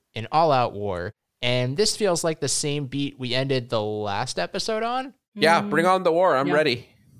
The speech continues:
Speaker 1: <laughs> How many episodes do you think we will tease the war before we will get the actual war?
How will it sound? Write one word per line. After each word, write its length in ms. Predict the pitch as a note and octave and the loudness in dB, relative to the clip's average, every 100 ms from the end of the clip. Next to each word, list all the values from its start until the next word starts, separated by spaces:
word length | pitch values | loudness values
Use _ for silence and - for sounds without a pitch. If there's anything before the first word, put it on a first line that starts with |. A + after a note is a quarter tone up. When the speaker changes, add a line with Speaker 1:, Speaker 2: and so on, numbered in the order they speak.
| - | -4
Speaker 1:
<laughs> 880 | G#3+ - - A#3+ E3 - - - - | 0 0 2 2 0 -2 -8 -8 -6
How 140 | - F#3+ | 0 2
many 140 | G#3+ | 2
episodes 460 | G#3 G3+ - E3+ D3 | 2 2 2 2 2
do 100 | E3 | -2
you 40 | |
think 180 | F3 E3 | -2 -2
we 80 | D#3 | 0
will 120 | B2+ | 0
tease 440 | - - D#3 D3+ | -2 -2 0 0
the 120 | C#3+ C3 | 0 0
war 320 | B2+ A2+ F#2 | 2 2 0
before 380 | G#2 - B2+ A#2 | -4 -4 -2 0
we 100 | A#2 | -2
will 140 | G#2 | -4
get 300 | G#2 A#2+ A#2+ | -4 -4 -4
the 200 | A#2 A2 - | -8 -8 -4
actual 520 | A2+ B2 B2 G#2+ G2+ | -4 -4 -6 -4 -6
war? 420 | G#2 G2 - A2 | -6 -6 -6 -10